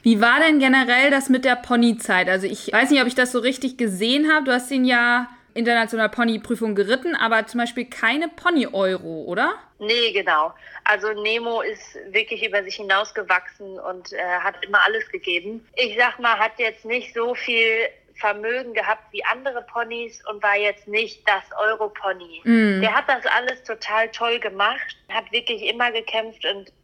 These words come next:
Speaker 2: ich bin ja auch die Zwei-Sterne-Ponyprüfung geritten, aber eigentlich nur, weil er es aus, aus vollem Herzen gemacht hat und nicht, weil er es, äh, kann und ihm das leicht fällt.
Speaker 1: Ja.
Speaker 2: Das war schon immer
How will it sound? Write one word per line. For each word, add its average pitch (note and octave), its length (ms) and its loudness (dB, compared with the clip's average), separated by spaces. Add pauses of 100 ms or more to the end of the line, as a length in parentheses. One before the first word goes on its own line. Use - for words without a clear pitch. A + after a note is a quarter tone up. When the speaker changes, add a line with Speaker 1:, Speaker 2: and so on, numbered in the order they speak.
(400)
Speaker 2:
ich A3+ 200 -10
bin B3+ 200 -6
ja A3+ 260 4
auch G#3 140 -2
die G#3 180 -10
Zwei-Sterne-Ponyprüfung G#3 1500 -4
geritten, B3+ 640 -4 (640)
aber G#3 260 2
eigentlich A3+ 380 0
nur, G#3+ 260 -2
weil G3+ 140 0
er G3 120 0
es - 80 -16
aus, G3+ 180 -6 (320)
aus G#3+ 200 -4
vollem A3+ 260 0
Herzen A3 400 -2
gemacht G3+ 400 -4
hat G#3+ 220 -2
und G3 160 -12
nicht, G3+ 240 -4
weil F#3 160 2
er F#3 160 4
es, - 220 -12
äh, F3+ 260 0 (140)
kann G3+ 220 -2
und F#3 140 -14
ihm F#3+ 140 -14
das F3+ 180 -12
leicht F3+ 260 0 (100)
fällt. F#3+ 360 -4
Speaker 1:
Ja. G3 340 -4 (240)
Speaker 2:
Das G3+ 220 0
war A3 160 2
schon A#3+ 300 -2
immer G#3 420 0